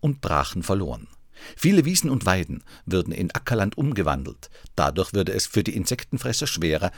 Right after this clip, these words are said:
Nahrung sowie Brutplätze zu finden. Kälteliebende Arten gerieten zusätzlich durch den Klimawandel unter Druck.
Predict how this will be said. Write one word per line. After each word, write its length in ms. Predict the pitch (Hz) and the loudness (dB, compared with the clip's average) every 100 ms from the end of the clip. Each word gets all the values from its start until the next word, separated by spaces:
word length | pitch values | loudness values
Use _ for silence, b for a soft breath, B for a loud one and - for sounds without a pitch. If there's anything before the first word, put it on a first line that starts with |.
| B | B
Nahrung 460 | - 87 71 76 85 | -4 0 0 -2 -2
sowie 260 | - 120 | 0 0
Brutplätze 640 | 123 117 98 - 117 - 87 | 0 -2 -2 -2 -2 0 -2
zu 100 | - | -2
finden. 480 | - 87 73 - - _ _ _ b b b b b | -2 -4 -4 -10 -16 _ _ _ b b b b b
Kälteliebende 800 | - 170 - 101 90 90 82 90 | 0 2 4 4 2 0 0 2
Arten 360 | 92 95 - 107 | 0 -2 -4 0
gerieten 400 | 110 120 151 131 | 2 2 0 -2
zusätzlich 560 | 131 117 117 - 123 | -2 0 0 0 -2
durch 140 | - 113 | 0 0
den 140 | 120 | 0
Klimawandel 560 | 120 165 147 90 78 - | 0 0 2 0 0 -2
unter 240 | 80 - | -6 -6
Druck. 280 | - - - | -8 -10 -12